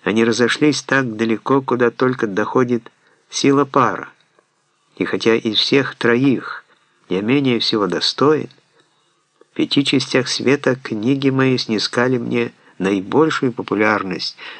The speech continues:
возможно, именно потому, что один из троих — мыслитель, другой — мечтатель, я же только популяризатор. Из этих двенадцати сотен томов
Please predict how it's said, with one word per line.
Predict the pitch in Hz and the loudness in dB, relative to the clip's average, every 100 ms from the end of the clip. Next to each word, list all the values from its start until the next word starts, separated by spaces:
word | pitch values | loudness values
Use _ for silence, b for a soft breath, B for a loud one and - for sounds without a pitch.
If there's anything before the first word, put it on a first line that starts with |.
| B | B
возможно, | 92 104 113 113 120 | -2 0 0 2 0
именно | 120 120 117 | 0 0 -2
потому, | - 104 104 127 | -4 -4 0 0
что | - 123 117 B B | 0 -2 -2 B B
один | - 87 123 | -2 0 0
из | 120 - | 0 0
троих — | 113 104 120 123 - | 0 2 2 2 -2
мыслитель, | 101 95 - 104 135 143 143 123 | -4 -4 0 2 2 2 -2 -2
другой — | 113 110 110 104 | -2 0 0 0
мечтатель, | 95 92 - 98 110 104 151 165 B B B B | -2 -2 0 0 -2 -2 -4 -6 B B B B
я | 104 120 | 0 2
же | 131 139 | 2 -2
только | 139 135 131 131 | 0 0 -2 -2
популяризатор. | 123 123 117 113 101 87 - - - - _ _ _ b b b b b b _ _ _ _ _ _ _ _ _ _ _ - | -2 -2 0 0 -2 -6 -8 -12 -16 -20 _ _ _ b b b b b b _ _ _ _ _ _ _ _ _ _ _ -2
Из | 90 | 2
этих | 139 175 165 127 | 2 4 2 2
двенадцати | 120 131 180 180 - 151 | 0 2 2 0 -2 -2
сотен | - 170 170 - 113 | 2 0 2 -2 0
томов | 101 98 139 156 131 - | -2 0 0 0 -4 -20